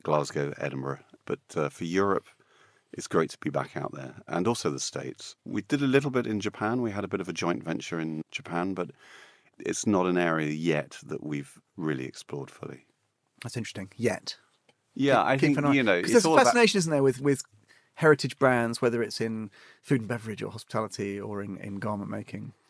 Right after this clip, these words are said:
Speaker 1: Yeah, and I think heritage, it comes into the styling, but it also comes into the type of fabrics that you're using. I think Japan have been very luck-, well, they've had this service from Scottish Tweed, and they've actually seen Scottish Tweed as we have,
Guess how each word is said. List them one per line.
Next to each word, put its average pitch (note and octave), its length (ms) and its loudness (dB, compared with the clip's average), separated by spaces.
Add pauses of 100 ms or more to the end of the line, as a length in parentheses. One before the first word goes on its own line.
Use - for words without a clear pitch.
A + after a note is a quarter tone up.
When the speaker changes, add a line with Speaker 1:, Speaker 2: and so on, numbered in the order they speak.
(440)
Speaker 1:
Yeah, D3+ 140 -6
and F#2 80 -4
I A2 60 -4
think - 240 -2
heritage, G#2+ 720 -2
it D#2 120 -8
comes G2+ 260 -2
into F2+ 200 -2
the - 80 -8
styling, A2 500 0
but D2+ 100 -2
it E2+ 60 0
also - 240 -2
comes - 300 -4
into E2+ 160 -10
the - 60 -16
type E2 260 -6
of - 80 -20
fabrics D#2 420 -6
that - 120 -10
you're D#2 100 -4
using. D#2 440 -6
I - 100 -6
think - 200 0
Japan A#2 380 -2
have G#2 120 -4
been F2 280 0 (640)
very F2+ 180 4
luck-, F2+ 280 0 (260)
well, D2 160 -6
they've D2+ 180 -2
had F#2 280 -2
this F#2 120 0
service G2 600 0
from F2 340 2
Scottish - 480 -8
Tweed, D2+ 300 -4
and E2 160 -4
they've E2+ 120 2
actually - 280 0
seen G#2 420 2
Scottish E2 320 -4
Tweed D2 300 -4
as - 160 -8
we E2+ 180 2
have, - 380 -12